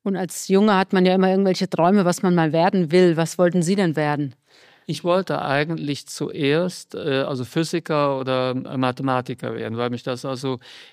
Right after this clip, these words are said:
Speaker 2: in der Schule sehr begeistert hat. Das, in diesen Fächern war ich auch nicht schlecht. Ähm, aber ich bin dann zunehmend so in der, also Mittelstufe, Oberstufe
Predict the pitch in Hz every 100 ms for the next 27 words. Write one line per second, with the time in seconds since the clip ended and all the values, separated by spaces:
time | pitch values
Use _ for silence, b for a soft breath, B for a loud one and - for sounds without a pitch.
0 | - 131 120 151 147 143 135 135 127 127
1 | 127 127 139 - 170 165 160 156 127 123
2 | - 135 127 123 139 135 123 131 131 127
3 | 123 - 110 123 - - 127 143 180 -
4 | - b b b b b _ - 131 131
5 | 131 131 - 131 127 135 131 - 123 -
6 | 156 160 139 135 147 143 - 170 175 165
7 | 160 151 139 - 135 143 127 127 123 -
8 | _ _ - 127 139 131 131 127 135 147
9 | 160 147 160 135 - 147 147 147 - 147
10 | 135 - 135